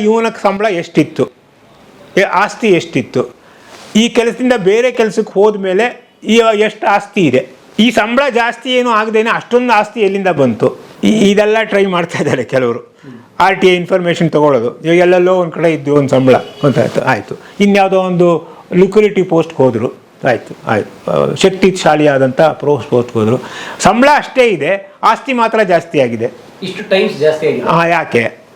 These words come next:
Speaker 2: ಈ ಸಂಬಳದಲ್ಲಿ ಸಾ-, ಸಾಗಕ್ ಸಾಧ್ಯ ಇಲ್ಲ.
Speaker 1: ಇಲ್ಲ, ಈ ತರ ಏನೋ ಒಂದು ಅನಾಲಿಸಿಸ್ ಮಾಡ್ತಾರೆ.
Speaker 2: ಹಾ.
Speaker 1: ಹೊರ ದೇಶದಲ್ಲೆಲ್ಲ ಇದು ಮಾಡಿದ್ದಾರೆ,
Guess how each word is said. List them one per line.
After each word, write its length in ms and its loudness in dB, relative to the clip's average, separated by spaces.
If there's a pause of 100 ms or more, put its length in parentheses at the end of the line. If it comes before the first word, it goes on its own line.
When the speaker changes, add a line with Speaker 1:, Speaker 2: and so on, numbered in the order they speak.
(260)
Speaker 2:
ಈ 60 -4
ಸಂಬಳದಲ್ಲಿ 420 0
ಸಾ-, 380 -2
ಸಾಗಕ್ 320 0
ಸಾಧ್ಯ 280 0
ಇಲ್ಲ. 200 -4
Speaker 1:
ಇಲ್ಲ, 540 0
ಈ 120 0
ತರ 160 2
ಏನೋ 220 0
ಒಂದು 140 -2
ಅನಾಲಿಸಿಸ್ 480 -4
ಮಾಡ್ತಾರೆ. 380 -4
Speaker 2:
ಹಾ. 300 -16
Speaker 1:
ಹೊರ 180 2
ದೇಶದಲ್ಲೆಲ್ಲ 480 0
ಇದು 180 -4
ಮಾಡಿದ್ದಾರೆ, 500 -2